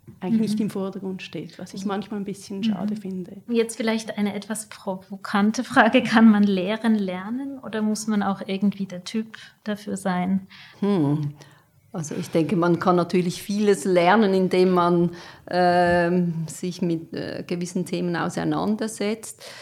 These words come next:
Speaker 3: Ich glaube, was wichtig ist, ist, äh, sich eine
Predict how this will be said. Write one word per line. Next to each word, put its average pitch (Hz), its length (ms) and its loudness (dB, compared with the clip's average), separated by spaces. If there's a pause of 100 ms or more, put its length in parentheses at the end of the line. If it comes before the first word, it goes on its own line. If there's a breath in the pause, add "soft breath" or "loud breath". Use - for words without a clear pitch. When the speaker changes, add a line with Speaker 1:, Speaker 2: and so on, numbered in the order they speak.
(460 loud breath)
Speaker 3:
Ich 185 140 -12
glaube, 180 260 2
was 180 200 2
wichtig 196 340 -2
ist, 185 300 -2
ist, 175 460 -2
äh, 165 520 0
sich 175 340 -10
eine 160 420 -2